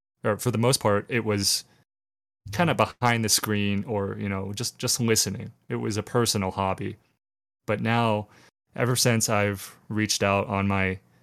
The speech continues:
my social medias more, and I, I even have a little bit of a following on my social media, but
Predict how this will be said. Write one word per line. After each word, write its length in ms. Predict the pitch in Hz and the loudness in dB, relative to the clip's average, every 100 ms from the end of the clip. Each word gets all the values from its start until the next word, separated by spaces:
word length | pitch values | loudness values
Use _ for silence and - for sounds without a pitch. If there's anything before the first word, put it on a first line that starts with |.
| _ | _
my 120 | 98 92 | -2 2
social 380 | - 104 - | 4 4 2
medias 560 | 98 95 98 98 98 98 | 0 2 2 0 0 0
more, 520 | 104 98 101 101 110 | 0 0 0 -4 -6
and 320 | 117 104 98 - | -6 -4 -4 -6
I, 140 | 113 - - | -10 -14 -2
I 80 | 117 | 2
even 180 | 165 165 | 4 4
have 160 | 113 104 | 4 4
a 40 | |
little 180 | 101 98 | 2 0
bit 120 | 98 | 0
of 100 | 95 | -2
a 60 | 90 | -4
following 600 | - 95 104 92 90 95 | 0 2 2 0 -2 -2
on 120 | 92 | -2
my 120 | 92 | -2
social 340 | - 98 - | -2 -4 -4
media, 380 | 95 92 92 98 | -2 -2 -4 -6
but 280 | 110 107 | 0 0